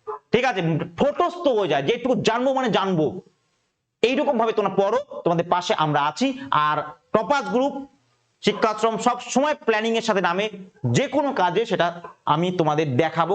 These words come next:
কয়েকদিনের মধ্যে বুঝতে পারবে। আমি কোনো স্যারদের কিন্তু এখানে, আহ,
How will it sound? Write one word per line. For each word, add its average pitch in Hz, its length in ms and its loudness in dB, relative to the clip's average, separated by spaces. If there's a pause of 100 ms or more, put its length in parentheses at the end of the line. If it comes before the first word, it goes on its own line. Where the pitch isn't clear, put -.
কয়েকদিনের 127 420 2
মধ্যে 135 220 2
বুঝতে 113 220 -2
পারবে। 101 160 0 (360)
আমি 185 120 0 (120)
কোনো 220 180 0 (140)
স্যারদের 170 420 0
কিন্তু 180 240 2
এখানে, 196 180 0 (580)
আহ, 156 120 2